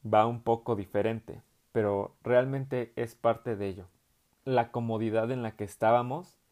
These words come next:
al ser agitada, nos llevó a la preocupación. Nos llevó a no vivir anticipados. La comodidad nos hizo tan mal,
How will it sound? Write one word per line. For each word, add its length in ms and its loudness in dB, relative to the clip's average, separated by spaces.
al 280 -2
ser 340 -2
agitada, 840 -4
nos 300 -4
llevó 540 -2
a 180 -10
la 200 -6
preocupación. 920 -14
Nos 260 -10
llevó 560 -4
a 120 -10
no 220 -8
vivir 300 -8
anticipados. 920 -8
La 180 -8
comodidad 580 -6
nos 300 -10
hizo 240 -10
tan 520 -6
mal, 320 -4